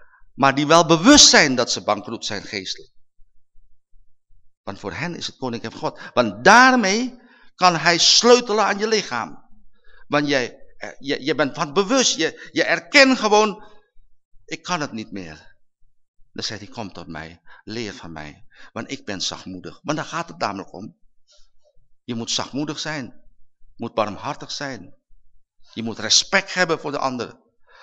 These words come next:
Als u zegt van: "Ik moet hier gev-, gevoed worden", vergeet het maar. Je bent hier niet voor jezelf, je bent het voor, je bent hier voor de anderen. Ikke, ikke, ikke. Zo, zo, zo ben je niet als christen.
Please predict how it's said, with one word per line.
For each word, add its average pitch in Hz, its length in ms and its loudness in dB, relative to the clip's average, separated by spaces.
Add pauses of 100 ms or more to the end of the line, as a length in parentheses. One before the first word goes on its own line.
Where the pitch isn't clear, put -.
Als 120 180 -2
u 139 60 -4
zegt 123 240 -4
van: 117 320 -4 (180)
"Ik - 160 -4
moet 139 180 -6
hier 131 220 -2
gev-, - 340 -16
gevoed 262 440 -8
worden", 165 420 -2 (520)
vergeet - 380 -16
het - 120 -18
maar. 82 420 -14 (220)
Je 127 220 -10
bent 214 240 2
hier 180 200 -2
niet 175 180 -4
voor 160 160 -2
jezelf, 135 420 -2
je 120 100 -8
bent 135 180 0
het 135 120 -8
voor, 123 160 -6
je 135 120 -4
bent 143 180 0
hier 139 140 -4
voor 131 120 -6
de 117 140 -4
anderen. 190 600 4 (960)
Ikke, 208 300 2
ikke, 196 240 0
ikke. 202 580 -2 (560)
Zo, - 280 -4
zo, 185 200 -2
zo 185 160 -2
ben 208 140 4
je 240 120 2
niet 226 160 0
als 190 120 -2
christen. - 720 -8